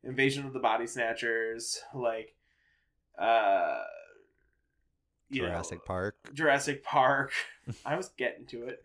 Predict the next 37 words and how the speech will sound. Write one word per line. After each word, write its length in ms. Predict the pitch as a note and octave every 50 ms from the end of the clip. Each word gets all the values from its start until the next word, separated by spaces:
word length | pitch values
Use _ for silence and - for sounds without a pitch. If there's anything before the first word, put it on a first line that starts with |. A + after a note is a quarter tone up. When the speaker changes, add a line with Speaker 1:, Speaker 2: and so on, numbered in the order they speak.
| -
Speaker 1:
Hang 120 | C#3 D3 A3
on 120 | - - -
a 60 | -
second. 320 | - - - - - C#3+
I 560 | D3 - _ _ _ _ _ _ _ _ _ -
was 80 | -
trying 180 | - D3+ C#3+ C#3+
to 60 | C#3+
think 140 | D#3 D3+ D3+
if 80 | C#3
there 180 | C#3+ D3 C3+ C3+
was 120 | C3 B2+
any 160 | C3+ B2+ C#3+ C#3+
more 200 | C#3 C3+ C3+ C#3
in 100 | C#3 C#3+
the 100 | C3+ A#2
eighties. 420 | G2 B2 B2 A2 G2 E2 - -
Speaker 2:
Ragnarok. 920 | A2+ G#2+ A2 G#2+ B2 F3+ B3 A#3 B3 G#3+ C#3+ C3 B2 B2+ C3 D#3+ - - - - _ -
Well, 140 | - A2 G2+
that's 200 | G2+ G#2 - -
not 100 | G2+ F2+
in 60 | D#2
the 140 | D#2+ D#2+ E2+
eighties, 460 | F2+ D#2+ D#2+ D#2 E2+ G2 - - - _ _ _ _ _ _ _ _ _ _ C#3
but 280 | B2 A2+ G#2+ F#2 -
Speaker 1:
Right. 160 | - C#3 G2 -
Speaker 2:
it 40 |
feels 240 | - C#3 D#3+ C4+ C#4
eighties. 520 | - G2+ F2+ F2 F#2 G2 A#2 D3 - - - _
It's 100 | _ - _
very 180 | F#3+ G#3+ A#3
fun. 360 | - - E2 D2+ E2 F#2 G#2 - _ _ _ _ _ _ _ _ _ _ _ _ _
Speaker 1:
Mm-hmm. 220 | F3 F#3 G3 C4 C#4+ C#4+ _ _ _ _ _ _ _ _ _ _ _ _
So, 160 | _ - - D3
I 140 | C3 C3
mean, 200 | C3+ C3+ C3 B2+
like, 240 | B2 A#2+ A#2 A2+ -